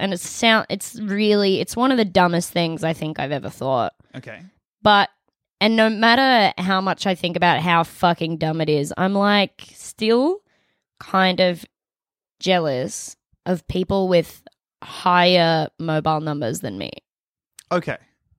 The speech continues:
Speaker 1: Like, m-, bigger numbers at the start of the phone number than what I have.
Speaker 2: Okay.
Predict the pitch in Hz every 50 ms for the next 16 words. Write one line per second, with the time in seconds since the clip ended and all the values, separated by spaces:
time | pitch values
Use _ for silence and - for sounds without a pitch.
0 | _ _ _ _ _ _ _ _ _ _ _ _ _ _ - - _ - - 202
1 | 208 185 - - 208 196 - - 185 170 208 202 190 214 196 196 185 185 185 175
2 | 180 175 190 180 - 175 175 - - - 196 175 175 175 165 - - - 170 165
3 | 156 160 170 165 147 - 170 160 160 160 156 156 151 147 147 151 147 147 147 147
4 | 143 143 147 147 151 151 147 - - - - - - - 127 127 123 - 143 135
5 | 113 92 -